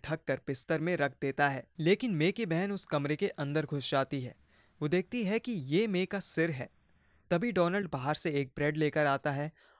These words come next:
और उसे मे की बहन के मुंह में ठूस देता है और वो दम घुटने की वजह से बेहोश हो जाती है। डोनाल्ड के लिए माइक्रोवेव की अगली डिश वही होती है।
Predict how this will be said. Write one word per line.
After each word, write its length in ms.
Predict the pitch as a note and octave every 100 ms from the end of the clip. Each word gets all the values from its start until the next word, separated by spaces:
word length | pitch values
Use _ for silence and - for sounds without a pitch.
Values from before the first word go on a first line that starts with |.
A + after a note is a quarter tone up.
| -
और 140 | E3
उसे 440 | - F3 E3+ D#3 D3+ _ _ _ _ _ D3+
मे 160 | G#3
की 160 | A#3+ G#3+
बहन 280 | D#3 D#3 G3
के 140 | F#3+
मुंह 200 | C#3+ C#3+
में 180 | C#3 E3 -
ठूस 320 | - D#3+ -
देता 280 | C3+ B2+ C3+
है 180 | A#2+ - _ _ _ _
और 140 | D3+ D#3
वो 200 | E3 G#3+
दम 240 | D#3+ F3
घुटने 340 | D#3+ D3 D3 D3
की 140 | D3+
वजह 300 | C3 C3+ D#3+
से 200 | - D3
बेहोश 540 | C#3 C#3 C3 D3+ D3
हो 100 | C3+
जाती 340 | C3 B2+ - C3
है। 120 | B2 _ _ _ _ _ D3
डोनाल्ड 380 | E3+ G#3+ B3+
के 160 | G3 A3
लिए 200 | D#3+ E3
माइक्रोवेव 600 | D#3+ C#3+ D#3 G#3 E3+ E3+ -
की 140 | D#3+ -
अगली 300 | C#3+ C#3+ D3
डिश 340 | C3 C#3+ - - -
वही 300 | C#3 C#3 D3
होती 340 | C3 C3 C3+
है। 140 | B2